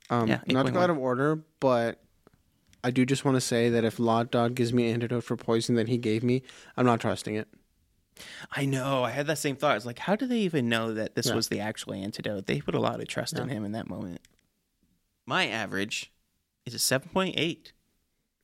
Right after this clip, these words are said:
Speaker 1: My average is a seven point nine.
Speaker 2: Seven point nine?
Speaker 1: Sorry, seven point five. Seven point five is my average.
Speaker 2: Okay, I was gonna say, how did we get so <laughs> close?
Speaker 1: So,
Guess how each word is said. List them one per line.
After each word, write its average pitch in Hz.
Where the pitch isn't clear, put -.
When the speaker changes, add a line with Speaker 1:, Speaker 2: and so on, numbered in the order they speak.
Speaker 1:
My 139
average 165
is 135
a 123
seven 139
point 143
nine. 143
Speaker 2:
Seven 143
point 131
nine? 180
Speaker 1:
Sorry, 160
seven 156
point 143
five. 120
Seven 147
point 143
five 135
is 143
my 139
average. 113
Speaker 2:
Okay, 113
I -
was 110
gonna 190
say, 185
how 147
did 170
we 151
get 151
so 131
<laughs> -
close? 151
Speaker 1:
So, 127